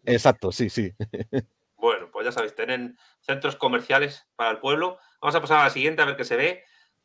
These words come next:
Speaker 2: Anda, mira, esto parece más tradi-, más, más tradicional. ¿Esto qué es?
Speaker 1: Sí, esto es un barco, los famosos barcos tortuga.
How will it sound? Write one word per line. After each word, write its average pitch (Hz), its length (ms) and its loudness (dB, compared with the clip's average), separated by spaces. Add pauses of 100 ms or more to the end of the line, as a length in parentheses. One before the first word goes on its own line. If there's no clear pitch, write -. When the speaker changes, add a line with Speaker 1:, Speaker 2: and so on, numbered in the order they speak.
(140)
Speaker 2:
Anda, 185 260 4
mira, 190 200 2
esto - 260 -4
parece 175 240 4
más 175 180 2
tradi-, 151 320 2
más, 151 720 2
más 214 200 -2
tradicional. 135 760 -2
¿Esto 143 200 -8
qué 139 180 -4
es? - 340 -20 (160)
Speaker 1:
Sí, - 280 2 (120)
esto 135 220 0
es - 80 -6
un 156 80 0
barco, 175 340 4 (120)
los 131 160 -2
famosos 139 460 2
barcos 160 380 2
tortuga. 110 560 0